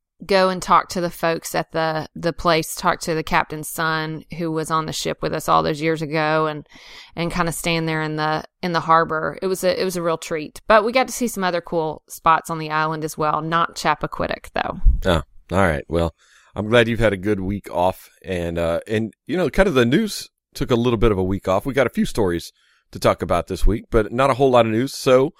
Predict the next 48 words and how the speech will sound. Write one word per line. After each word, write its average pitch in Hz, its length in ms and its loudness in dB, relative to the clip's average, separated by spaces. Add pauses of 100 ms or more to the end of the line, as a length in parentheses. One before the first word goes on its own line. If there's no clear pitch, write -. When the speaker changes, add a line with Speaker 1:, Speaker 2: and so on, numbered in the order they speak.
(260)
Speaker 2:
what 123 180 4
we've 110 220 -2
done 117 240 2
this 107 180 0
week 120 240 2
is 107 140 -2
we're 135 80 -2
gonna 147 100 0
add 123 280 4
an 113 100 2
interview 113 480 -2
that 101 120 -2
we 113 140 0
hosted 113 420 0
at 117 120 0
the 127 80 -2
C 151 200 -6
P 180 200 6
stage, - 500 -4 (280)
in 95 400 -2
Birmingham 95 600 2
just 110 160 -6
a - 40 -14
couple 95 240 4
weeks 90 220 -4
ago. 101 240 2 (540)
And 101 340 2
we 107 220 0
have 104 300 4 (140)
Doctor 104 260 0
Jamie 104 320 0
Dew 110 260 2
and 120 80 -2
Doctor 127 280 2
Adam 131 260 0
Greenway, 113 440 0
our 87 140 -2
two 139 280 -4
newest 131 380 -2
seminary 104 420 -4
presidents. - 520 2
We, 92 200 -4
we 92 140 -4
hosted 107 260 -4
them 104 140 -4
for 104 140 -6
an 95 60 -4
interview 98 360 -2